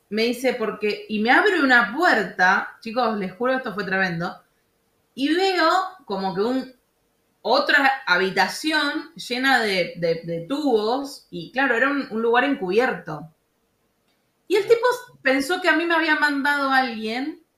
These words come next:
a buscar trabajo de eso. Entonces me dice, "Mira, estamos refaccionando", porque recién se instalaba. Claro, ellos armaron la fachada primero y estaban terminando la discoteca atrás,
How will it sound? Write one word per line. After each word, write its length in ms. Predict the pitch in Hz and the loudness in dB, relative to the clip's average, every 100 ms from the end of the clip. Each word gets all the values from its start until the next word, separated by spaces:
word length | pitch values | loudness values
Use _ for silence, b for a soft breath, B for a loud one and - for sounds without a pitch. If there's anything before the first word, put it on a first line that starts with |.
| - | -6
a 140 | 185 | -2
buscar 360 | 190 - 202 208 | -2 -4 -4 4
trabajo 420 | 254 214 - 254 | 6 4 0 -4
de 140 | 214 190 | -2 -4
eso. 200 | - 160 | -8 -10
Entonces 280 | 208 269 | -6 -4
me 100 | 262 | -2
dice, 180 | 262 262 | -2 -4
"Mira, 220 | 240 226 | -2 -2
estamos 320 | 202 247 269 277 | 2 2 4 0
refaccionando", 920 | 254 254 247 - 269 302 254 240 226 | 0 0 -2 -4 -4 -2 -4 -6 -8
porque 260 | 180 165 160 | -10 -12 -12
recién 340 | 160 202 226 | -10 -8 -10
se 60 | 240 | -10
instalaba. 680 | - 294 294 254 254 302 - _ _ - | -12 -6 2 4 4 0 -12 _ _ 2
Claro, 240 | 262 - - | 4 4 2
ellos 300 | 349 392 349 | -2 0 0
armaron 420 | 285 247 214 202 | 2 2 0 0
la 120 | 208 | -2
fachada 520 | - 226 320 339 320 | 0 -2 0 0 0
primero 460 | 302 311 330 330 339 370 - _ _ - | -2 -8 -8 -6 -6 -6 -10 _ _ -6
y 120 | 233 | -6
estaban 360 | 247 277 294 | -2 -2 0
terminando 520 | 247 220 214 226 240 247 | -2 -4 -4 -6 -6 -4
la 120 | 214 | -4
discoteca 500 | 202 - 170 190 190 | -4 -8 -10 -6 -6
atrás, 360 | 180 156 151 | -6 -8 -12